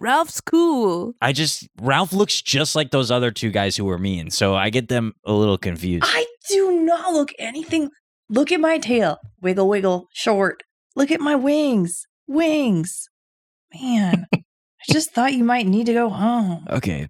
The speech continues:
Speaker 2: so I didn't mean to offend you. I'm just saying, like, I'm mostly
Speaker 3: Oh.
Speaker 2: the face. In the face, it's, it's pretty much one for one.
Speaker 3: Do you have body blindness or something? Why are you only looking at my face?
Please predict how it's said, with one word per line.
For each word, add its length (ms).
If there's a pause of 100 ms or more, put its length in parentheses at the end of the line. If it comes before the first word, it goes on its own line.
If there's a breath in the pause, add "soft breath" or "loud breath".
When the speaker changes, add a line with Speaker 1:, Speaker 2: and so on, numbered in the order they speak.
Speaker 2:
so 140
I 140
didn't 140
mean 120
to 80
offend 380
you. 140
I'm 80
just 180
saying, 200
like, 200 (100)
I'm 160
mostly 440
Speaker 3:
Oh. 180
Speaker 2:
the 60
face. 540 (100)
In 160
the 60
face, 420
it's, 220 (240)
it's 300 (340)
pretty 300
much 280
one 220
for 160
one. 300 (260)
Speaker 3:
Do 100
you 80
have 140
body 320
blindness 480
or 60
something? 480 (320)
Why 120
are 40
you 120
only 220
looking 240
at 80
my 100
face? 420